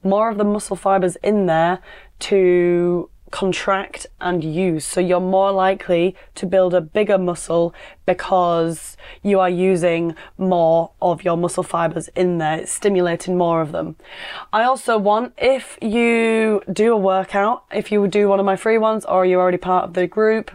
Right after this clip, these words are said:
great. I want you to send me a video or a picture or post it on your story or anything like that of you squeezing your muscles. I know it sounds cheesy as hell, but a nice big, ooh, nice big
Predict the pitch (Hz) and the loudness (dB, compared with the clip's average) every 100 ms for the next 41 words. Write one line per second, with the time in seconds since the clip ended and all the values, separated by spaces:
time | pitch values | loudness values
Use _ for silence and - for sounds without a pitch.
0 | _ 185 180 180 214 - - - 214 247 | _ -10 -2 0 0 -4 -14 -2 0 2
1 | 214 208 180 170 165 160 - - - - | 2 0 -2 -2 0 -2 -8 -20 -12 -8
2 | 196 220 202 196 185 170 170 160 156 156 | -2 -2 0 2 2 2 0 -2 -4 -6
3 | - - - 233 294 294 240 - - 202 | -10 -14 -2 0 0 -2 -6 -4 0 2
4 | 208 - - - 170 - 202 208 208 233 | 2 -4 -14 -4 -4 0 -2 0 0 0
5 | - 208 196 190 175 175 208 226 220 202 | -2 0 0 2 0 0 -2 -4 -2 2
6 | 185 180 - - - 196 196 208 - - | 2 0 -6 -20 -4 -2 0 -2 -6 -2
7 | 233 233 214 202 190 175 - 170 175 - | 0 2 2 2 0 -2 0 2 2 -2
8 | - - - 202 196 190 190 208 233 240 | -14 -20 -4 0 2 0 0 0 0 0
9 | - - 202 196 - - - - 240 208 | -2 0 0 0 -6 -12 -6 0 0 2
10 | 196 175 180 170 165 - 190 190 202 226 | 0 0 0 0 0 -4 -4 -2 0 0
11 | 240 - - - 214 202 196 180 - - | -2 -6 -14 -2 0 2 2 -2 -6 -20
12 | _ _ 330 349 302 220 175 131 - - | _ _ 4 4 4 2 -2 -6 -18 -20
13 | - _ 208 254 285 - 208 196 - | -20 _ -2 0 0 -2 0 0 0